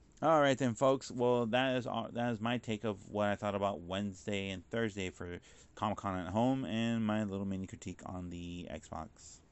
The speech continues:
Showcase show. Um, until then, we are, I'll be back tomorrow at the end of the day after going through so many panels for Friday, and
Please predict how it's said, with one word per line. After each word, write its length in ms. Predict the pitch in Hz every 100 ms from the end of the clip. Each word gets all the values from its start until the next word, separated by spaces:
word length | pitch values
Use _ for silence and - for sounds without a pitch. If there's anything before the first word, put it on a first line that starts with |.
| - - - - - - - -
Showcase 380 | - 110 90 76
show. 220 | 82 73 - - - - - -
Um, 380 | 104 104 101 101
until 260 | 104 131
then, 280 | 127 139 143
we 560 | 98 101 127 143 139 127
are, 280 | 117 117 117 -
I'll 240 | 110 110
be 140 | 110
back 320 | 104 120 139 - -
tomorrow 840 | 107 98 101 135 165 135 113 107 - - - _ - _
at 140 | 110 -
the 100 | 113
end 140 | 113
of 80 | 104
the 80 | 101
day 420 | 104 101 98 101 - -
after 460 | 107 110 - 113 104 101 -
going 240 | 117 110 110
through 140 | 104
so 240 | - 139 147
many 160 | 151
panels 300 | 131 113 104
for 100 | -
Friday, 580 | 90 87 82 85 85 82
and 520 | 90 87 87 87 85